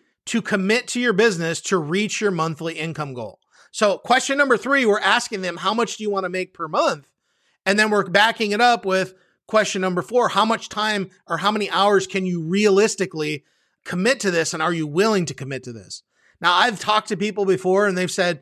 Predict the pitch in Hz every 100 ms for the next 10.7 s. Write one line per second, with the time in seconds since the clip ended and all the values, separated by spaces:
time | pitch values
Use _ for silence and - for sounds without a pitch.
0 | _ 233 233 214 208 - 190 202 202 196
1 | 190 196 196 202 190 226 226 - _ _
2 | _ _ - 185 190 190 190 196 180 208
3 | 208 208 214 - 208 208 196 196 190 196
4 | 196 - 214 226 202 180 156 165 147 147
5 | 143 143 139 151 _ _ _ _ _ _
6 | 165 180 190 190 185 175 180 185 185 180
7 | 269 214 - - 180 220 233 - 196 214
8 | 208 190 185 202 - 190 185 160 180 214
9 | 196 170 147 151 147 151 160 156 160 156
10 | 143 139 156 175 294 120 -